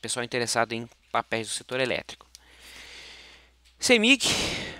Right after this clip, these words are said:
tem um pivô de alta se formando aí, bem fácil de ser identificado, né? De acordo?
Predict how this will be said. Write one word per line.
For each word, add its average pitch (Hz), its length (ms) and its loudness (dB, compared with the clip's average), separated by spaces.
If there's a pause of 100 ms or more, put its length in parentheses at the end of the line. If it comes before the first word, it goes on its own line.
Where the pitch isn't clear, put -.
(440)
tem 185 140 4
um 190 40 2
pivô 170 220 -6
de 147 120 0
alta 151 240 8
se - 100 0
formando 135 480 -2
aí, 123 120 -2
bem 135 280 0
fácil - 360 2
de - 60 -6
ser 151 80 -2
identificado, 113 600 -2
né? 151 240 -4 (2750)
De - 80 -10
acordo? 160 380 -6